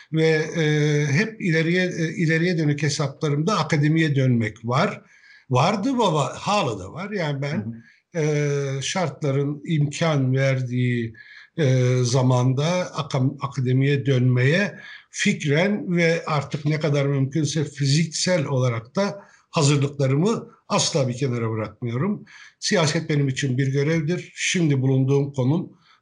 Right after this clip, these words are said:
Speaker 1: bir onurdur. Ee, H D P eş genel başkanlığı sorumluluğu yüksektir ama bu sorumluluk aynı zamanda onurla taşınan bir görevin gereğidir.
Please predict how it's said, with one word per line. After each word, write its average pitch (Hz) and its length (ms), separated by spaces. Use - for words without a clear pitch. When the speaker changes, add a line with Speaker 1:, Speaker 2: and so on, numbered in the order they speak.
Speaker 1:
bir 160 180
onurdur. 147 720
Ee, 170 40
H 139 120
D 143 120
P 143 100
eş 135 180
genel 147 280
başkanlığı 160 680
sorumluluğu 123 720
yüksektir 175 600
ama 151 340
bu 147 80
sorumluluk 127 720
aynı 131 200
zamanda 110 720
onurla 135 480
taşınan 165 540
bir 151 120
görevin 127 680
gereğidir. 117 600